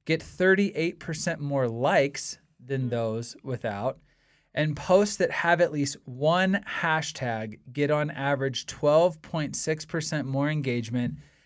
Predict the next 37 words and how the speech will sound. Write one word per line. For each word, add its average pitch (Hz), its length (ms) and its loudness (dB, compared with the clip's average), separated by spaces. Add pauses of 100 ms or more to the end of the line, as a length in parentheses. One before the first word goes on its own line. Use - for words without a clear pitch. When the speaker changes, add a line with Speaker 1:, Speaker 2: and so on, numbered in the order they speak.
(140)
Speaker 1:
And 139 140 0
the 143 40 2
more 127 220 0
hashtags 165 760 0
you 156 120 0
have, 131 400 2
obviously, 131 520 -2
the 117 100 -4
more 123 480 0 (420)
that 123 140 0
engagement 120 680 -2
increases. 120 720 -4
So 139 400 2 (260)
Speaker 2:
Hmm. 208 80 -14
Speaker 1:
don't 208 320 8
tell 196 240 6
us 190 220 6
we 170 80 2
never 170 260 4
did 160 220 2
anything 160 500 2
for 147 320 4
ya. 143 280 8 (200)
Speaker 2:
<laughs> 127 200 -2
Speaker 1:
Um, 135 340 6 (100)
here 196 360 8
are 180 120 6
some 165 240 0
ways 156 320 4
to 151 120 -2
get 147 200 0
some 151 160 -2
more 147 220 0
engagement 143 760 0 (100)
on 143 220 2
the 139 160 4
ol' 135 340 6